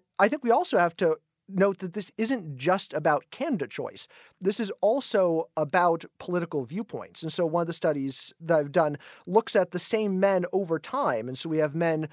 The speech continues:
talking about the political views in twenty oh six, twenty oh eight, and twenty ten. And we can track the changes in their political views within the same men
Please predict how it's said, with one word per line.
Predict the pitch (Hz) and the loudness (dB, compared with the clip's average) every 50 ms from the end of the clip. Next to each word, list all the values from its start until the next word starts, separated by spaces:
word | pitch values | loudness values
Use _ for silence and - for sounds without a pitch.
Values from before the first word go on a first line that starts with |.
| - - _ _ _ _ - 165 | -14 -20 _ _ _ _ -16 0
talking | - 202 202 202 208 | 2 2 2 4 2
about | 190 180 | 0 0
the | - 160 | 0 -2
political | - - 190 170 - 165 | -2 -2 -2 -2 -2 -4
views | 165 175 160 - | -6 -4 -4 -4
in | 160 | -6
twenty | - - - 190 185 175 | -4 -2 0 2 2 2
oh | 170 | 0
six, | - - 175 - - | -2 -4 -6 -6 -6
twenty | - - 185 175 170 | -6 -4 -2 0 0
oh | 165 165 | 2 0
eight, | 156 151 - | 0 -2 -4
and | 156 | -10
twenty | 147 - - 160 143 135 | -8 -6 -6 -6 -6 -6
ten. | - - - 285 233 101 90 82 - - _ - - - _ _ _ _ _ 190 | -8 -8 -6 -6 -6 -6 -8 -10 -16 -20 _ -20 -20 -20 _ _ _ _ _ 0
And | 196 185 190 185 | 2 2 0 -2
we | 196 | -4
can | - 220 196 185 | -4 -4 -4 -4
track | 175 - - 240 226 226 - - | -4 -2 0 0 0 0 -2 -6
the | 190 | -8
changes | - - - - 247 269 285 226 214 190 165 | -6 -6 -4 -4 -2 -2 -2 -2 -4 -4 -4
in | 185 - 196 208 | -4 -2 0 0
their | 196 190 175 | 0 0 0
political | 175 - 208 214 220 185 175 | -2 -2 -4 -4 -4 -4 -6
views | 147 160 151 143 | -6 -6 -6 -6
within | 143 143 151 160 160 139 196 233 226 202 | -8 -4 -4 -2 0 0 0 0 0 -2
the | 180 | -4
same | - - 214 185 170 156 151 | -4 -4 -4 -4 -4 -4 -4
men | 175 240 294 214 131 107 110 | -2 -2 -2 -2 -4 -4 -8